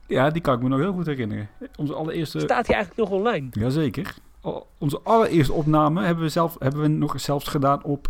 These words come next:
Speaker 1: eh, Schiphol. Ergens in een hoekje, in een koffiecorner. Maar ik weet eigenlijk niet eens meer waar, waar wij toen naartoe gingen. Was dat toen een dagje Wipsnete of niet?
Speaker 2: Ja, dat denk ik, ja. En, eh, ja, wij zijn eigenlijk een beetje begonnen door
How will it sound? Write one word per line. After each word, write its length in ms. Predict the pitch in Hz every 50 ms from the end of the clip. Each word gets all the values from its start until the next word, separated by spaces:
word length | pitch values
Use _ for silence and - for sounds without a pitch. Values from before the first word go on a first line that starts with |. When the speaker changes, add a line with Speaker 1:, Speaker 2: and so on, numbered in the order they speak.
| - -
Speaker 1:
eh, 460 | - 123 120 113 113 110 110 110 107 107 104
Schiphol. 520 | 101 - - - 302 - - 127 - 254 - - - - - - - - -
Ergens 280 | - 247 147 131 - -
in 100 | 127 127
een 60 | 123
hoekje, 280 | 117 - - - - 165
in 240 | 254 254 190 165 151
een 160 | 135 - -
koffiecorner. 580 | - 311 - 247 180 - - 113 110 117 143
Maar 100 | 175 180 -
ik 140 | - 135 147
weet 120 | 143 139
eigenlijk 340 | 151 143 165 139 131 131 127
niet 100 | 123 120
eens 100 | 113 120
meer 120 | 127 120
waar, 180 | 113 113 113 113 -
waar 240 | 120 107 123 127 120
wij 100 | 110 104
toen 120 | - 123
naartoe 320 | 110 95 - - - - -
gingen. 300 | - 247 170 123 107 113
Was 140 | 147 -
dat 140 | - 175 170
toen 420 | - 202 196 196 196 196 208 220 -
een 140 | - 196 180
dagje 340 | 175 202 - - 190 180 175
Wipsnete 500 | 180 269 - - - - 107 113 120 185
of 100 | 190 208
niet? 200 | 247 220 - - - - _ _ _ _ _ _ _ _ _ _ _ _ _ - - 151
Speaker 2:
Ja, 360 | 139 208 233 233 233 247 233
dat 160 | 165 131 123 - - _
denk 280 | - - 285 214 -
ik, 180 | - 117 110 -
ja. 320 | - 113 107 107 113 120 - - - -
En, 200 | - 127 127 - -
eh, 260 | 135 123 117 120 120 - _ - - - - - - - - -
ja, 120 | - 147
wij 120 | 165 190 196
zijn 160 | 226 240 -
eigenlijk 320 | - 254 233 - 226 208
een 60 | 220 190
beetje 220 | 214 208 180 196
begonnen 520 | 170 185 156 165 233 277 285 254 196 151 139
door 280 | 151 147 139 135 -